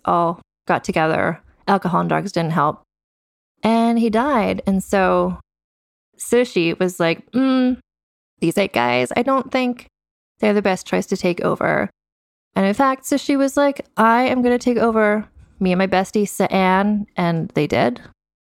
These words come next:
And here's how they did that. So I do wanna emphasize that the guys, eight regents, they're very much,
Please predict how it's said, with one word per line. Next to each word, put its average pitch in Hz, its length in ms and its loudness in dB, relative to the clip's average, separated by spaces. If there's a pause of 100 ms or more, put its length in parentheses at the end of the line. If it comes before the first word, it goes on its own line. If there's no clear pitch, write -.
(180)
And 208 140 2
here's 185 400 -2
how 175 480 -2 (560)
they 226 80 -2
did 302 200 -2
that. - 180 -6 (880)
So - 140 0
I - 20 4
do 311 120 4
wanna 339 140 2
emphasize 202 520 0
that 185 120 0
the 196 80 0
guys, 180 720 -4 (160)
eight 220 260 -2
regents, 196 960 -4 (560)
they're 233 100 -2
very 294 220 0
much, 330 400 -4